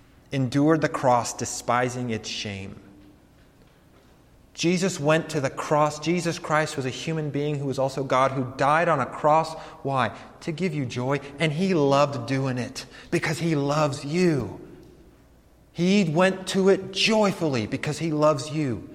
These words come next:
He died joyfully because he wanted to give you perfect joy.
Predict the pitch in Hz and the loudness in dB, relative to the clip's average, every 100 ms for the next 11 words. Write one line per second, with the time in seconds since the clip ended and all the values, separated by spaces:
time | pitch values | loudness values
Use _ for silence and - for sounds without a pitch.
0 | - - - - - 202 170 196 196 185 | -20 -20 -20 -10 2 2 6 6 6 4
1 | - - 240 240 226 180 143 104 - - | -2 4 8 8 6 2 2 0 -4 -2
2 | 180 196 180 190 190 170 170 - 202 170 | 0 2 4 6 6 4 2 2 2 2
3 | 196 - - 196 170 131 113 156 143 110 | -2 -2 0 0 0 -2 0 2 4 2